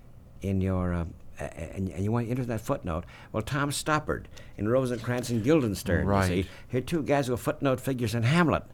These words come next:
Speaker 2: Right.
Speaker 1: And he, and so he extended that, uh, or he took the guy in a m-, play Travesty, some just ordinary act.
Speaker 2: Right.
Speaker 1: And since you've done that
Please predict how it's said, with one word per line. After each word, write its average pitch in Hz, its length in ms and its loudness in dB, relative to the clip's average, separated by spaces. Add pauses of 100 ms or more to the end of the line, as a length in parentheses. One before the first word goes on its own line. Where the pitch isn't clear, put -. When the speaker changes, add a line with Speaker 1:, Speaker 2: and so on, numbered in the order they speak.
(160)
Speaker 2:
Right. 90 360 2
Speaker 1:
And 123 160 0
he, 156 180 0
and 139 440 -4
so 139 100 -2
he 147 80 2
extended 139 400 0
that, 139 320 0 (140)
uh, 104 60 -2
or 110 220 4
he 110 100 4
took 131 200 -4
the 104 80 -4
guy 117 220 2
in 107 140 2
a 104 40 -2
m-, 113 240 -2 (200)
play 113 200 2
Travesty, 101 680 -2
some 90 220 -6
just 87 180 -8
ordinary 110 360 -2
act. 101 100 -6 (160)
Speaker 2:
Right. 107 220 0
Speaker 1:
And 123 140 2
since 170 280 -2
you've 170 200 4
done 151 220 6
that 156 220 0